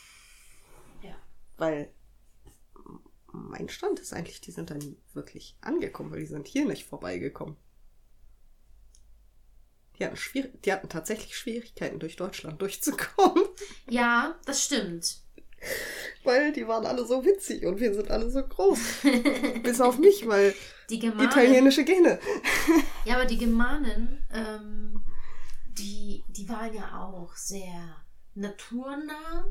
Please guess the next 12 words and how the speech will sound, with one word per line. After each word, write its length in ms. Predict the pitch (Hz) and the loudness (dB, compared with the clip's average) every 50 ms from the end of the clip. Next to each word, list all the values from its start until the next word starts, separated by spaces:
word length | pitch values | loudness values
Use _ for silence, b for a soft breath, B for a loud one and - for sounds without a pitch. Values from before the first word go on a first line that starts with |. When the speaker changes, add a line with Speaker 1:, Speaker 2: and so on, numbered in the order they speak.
| - - - - - - - - - - - - - - - _ - - - | 4 2 0 0 -4 -6 -10 -10 -12 -14 -14 -16 -20 -20 -20 _ -20 -18 -12
Speaker 1:
Ne, 180 | 190 220 254 240 | -12 -10 -8 -8
das, 120 | 226 202 | -10 -10
das 220 | - 185 - - - | -10 -12 -12 -12 -10
war 60 | 202 | -10
ja, 280 | 202 196 185 185 185 180 | -12 -12 -12 -14 -14 -14
die 180 | 175 180 185 190 | -16 -16 -16 -16
haben 140 | 190 190 | -16 -16
ja 240 | 196 196 180 170 170 170 170 _ | -14 -14 -14 -14 -14 -14 -18 _
quasi 260 | - 185 180 175 170 | -12 -12 -10 -10 -10
im 120 | - - 160 | -12 -10 -10
Wald 280 | 156 170 - - - | -8 -8 -8 -10 -12
gelebt. 560 | - 165 160 156 156 175 - 233 - - - | -14 -16 -14 -12 -12 -12 -14 -14 -16 -20 -20